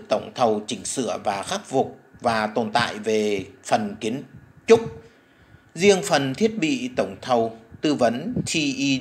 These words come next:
D I, tư vấn A C T vẫn đang tiếp tục trao đổi làm việc với thống nhất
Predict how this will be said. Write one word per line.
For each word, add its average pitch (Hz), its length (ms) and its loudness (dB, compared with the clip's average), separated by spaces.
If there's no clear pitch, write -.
D 131 40 -4
I, 123 540 2
tư 135 120 2
vấn 120 380 0
A 131 120 4
C - 160 -4
T 127 320 -2
vẫn 147 220 -2
đang 131 120 0
tiếp 131 160 -6
tục 127 180 0
trao 113 160 0
đổi 104 260 0
làm 104 260 -2
việc 107 180 -2
với 107 300 -2
thống 123 260 -4
nhất 233 240 0